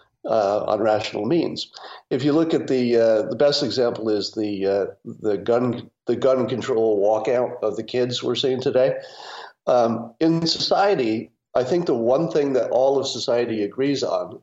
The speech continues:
is that the dumbest members of society, the least informed, the least capable, are the youth,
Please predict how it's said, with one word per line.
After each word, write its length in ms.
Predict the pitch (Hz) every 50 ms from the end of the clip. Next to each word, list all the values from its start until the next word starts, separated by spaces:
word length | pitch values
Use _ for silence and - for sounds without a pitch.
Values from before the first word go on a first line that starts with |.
| _ -
is 180 | 113 113 -
that 220 | - 120 113 120 -
the 240 | 123 110 90 87 -
dumbest 600 | - 127 123 127 156 165 165 165 - - - - - -
members 580 | 113 120 120 131 131 135 131 127 120 104 - 123
of 120 | 104 -
society, 720 | - 110 95 - 123 113 127 120 110 101 95 92 95 - _ - - - _ _ _ _ _ -
the 120 | 110 101
least 420 | 101 101 120 131 127 - - -
informed, 800 | 143 117 117 113 113 151 147 151 135 113 107 107 113 110 - - - _
the 140 | - 117 107
least 480 | 101 120 135 156 147 - - - -
capable, 760 | - 165 170 170 170 160 - - 82 87 - - - - _ _ _ _ _ _ _ _ _ _ _
are 140 | 110 117 117
the 140 | 113 127 127
youth, 440 | 151 180 160 110 95 - - -